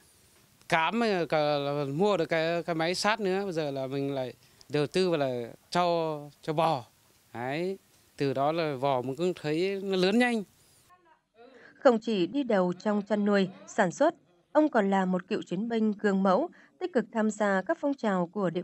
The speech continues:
Speaker 2: phương, hoạt động của chi hội cựu chiến binh Bản Ngoàng. Với vai trò là chi hội trưởng chi hội cựu chiến binh năm hai nghìn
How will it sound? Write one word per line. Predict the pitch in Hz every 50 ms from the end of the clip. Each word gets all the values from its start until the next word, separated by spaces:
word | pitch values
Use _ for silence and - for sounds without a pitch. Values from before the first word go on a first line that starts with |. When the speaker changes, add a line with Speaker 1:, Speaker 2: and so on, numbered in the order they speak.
| -
Speaker 2:
phương, | - 214 202 196 190 190 - - - - - _
hoạt | - 233 214
động | 196 214 196 170 156 156
của | - 220 208 185 175
chi | 180 - 294
hội | 277 254 220 175 - - _
cựu | - 226 135 -
chiến | - 185 190 233
binh | 240 220 202 196 190 185
Bản | 190 190 175 165
Ngoàng. | 170 180 175 170 160 147 - _ _ - - _ _ - - - _ _ _ _ _ _ _ _ _ _ _ _ _ _ _ -
Với | - 214 190 214 285 320
vai | 294 240 226 208 202
trò | 202 - 208 190 180 175 170 - - _ -
là | 208 220 214 202 202
chi | 202 202 - 311
hội | 285 262 170
trưởng | 190 - 240 233 190 165 160
chi | - -
hội | 254 254 233 -
cựu | - - 202 165
chiến | - - 180 226 254
binh | 247 226 220 226 220 - - - -
năm | 220 226 220 214
hai | 220 214 208
nghìn | 196 190 180 165